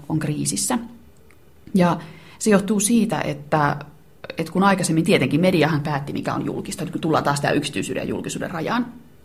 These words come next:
Aikaisemmin media oli se suodatin, että mistä tehtiin julkista.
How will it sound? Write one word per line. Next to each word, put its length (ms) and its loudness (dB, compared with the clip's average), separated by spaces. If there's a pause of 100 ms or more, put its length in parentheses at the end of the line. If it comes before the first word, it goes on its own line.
(560)
Aikaisemmin 760 4 (260)
media 320 8
oli 100 4
se 80 -2
suodatin, 460 4
että 120 0
mistä 200 4
tehtiin 380 -4
julkista. 480 -4